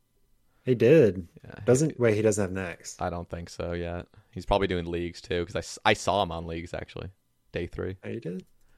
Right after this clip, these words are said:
Speaker 2: Yeah,
Speaker 1: Good
Speaker 2: he
Speaker 1: for
Speaker 2: was,
Speaker 1: you.
Speaker 2: he was, uh, doing aerial hunter with me, catching those little kevets. <laughs> And I
Speaker 1: Oh, aerial hunter.
Speaker 2: <laughs> I didn't even notice he was there by me, like, the entire time. And then, like, right as I'm about to tell him, he's like,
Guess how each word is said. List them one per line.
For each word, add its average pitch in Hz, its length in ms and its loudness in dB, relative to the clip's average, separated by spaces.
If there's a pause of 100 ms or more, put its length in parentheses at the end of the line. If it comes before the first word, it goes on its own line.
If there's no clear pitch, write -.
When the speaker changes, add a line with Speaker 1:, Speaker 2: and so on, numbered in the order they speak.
(440)
Speaker 2:
Yeah, - 160 -12
Speaker 1:
Good 101 100 -6
Speaker 2:
he - 60 -8
Speaker 1:
for 104 60 -6
Speaker 2:
was, 95 120 -4
Speaker 1:
you. 92 140 -8 (140)
Speaker 2:
he 107 120 -6
was, 95 200 -4
uh, 95 460 0
doing 98 280 -2
aerial 92 400 0
hunter 98 400 -2
with 98 180 -8
me, 101 220 -6 (140)
catching - 260 -8
those 92 160 -4
little 90 280 -4
kevets. 92 520 -4
<laughs> - 40 -20 (840)
And 104 100 -6
I 92 140 0
Speaker 1:
Oh, 85 80 -2
aerial 98 420 4
hunter. 110 580 2 (360)
Speaker 2:
<laughs> - 360 -20
I 127 60 4
didn't 196 160 4
even 185 140 0
notice 143 240 6
he 147 80 -2
was 107 160 0
there 101 240 4
by 90 220 -2
me, 90 120 -4
like, 90 180 -4
the 92 120 -4
entire 92 400 2
time. 95 320 0
And 92 80 -2
then, 92 100 -2
like, 90 200 -2
right 92 220 -2
as 101 120 -2
I'm 104 80 0
about 98 200 -2
to - 60 -20
tell 87 180 -8
him, 87 60 -6
he's 85 80 -12
like, 80 160 -10